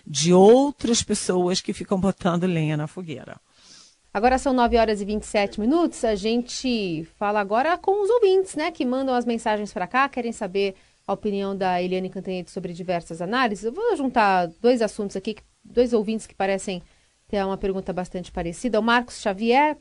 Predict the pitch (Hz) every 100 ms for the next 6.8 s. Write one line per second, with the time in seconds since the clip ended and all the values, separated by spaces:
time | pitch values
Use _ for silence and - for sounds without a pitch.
0 | - - _ - 254 247 - 240 240 247
1 | 240 240 285 269 277 269 220 208 233 233
2 | 233 220 208 254 247 220 208 196 208 208
3 | 190 190 - 202 220 202 196 190 190 180
4 | - - 196 190 190 185 - 185 180 180
5 | 175 170 175 175 170 165 - 175 185 170
6 | 170 - 170 165 240 285 277